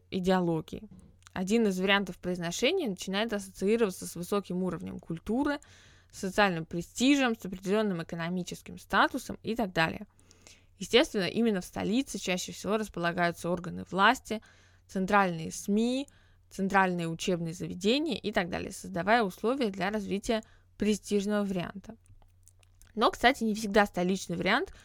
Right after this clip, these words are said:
самый престижный или стандартный. Например, если мы возьмем запутанную итальянскую ситуацию,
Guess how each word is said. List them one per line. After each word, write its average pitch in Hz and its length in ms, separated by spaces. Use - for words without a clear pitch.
самый 196 320
престижный 240 640
или 233 260
стандартный. 185 840
Например, 185 380
если 220 180
мы 190 140
возьмем 202 580
запутанную 180 680
итальянскую 220 680
ситуацию, - 680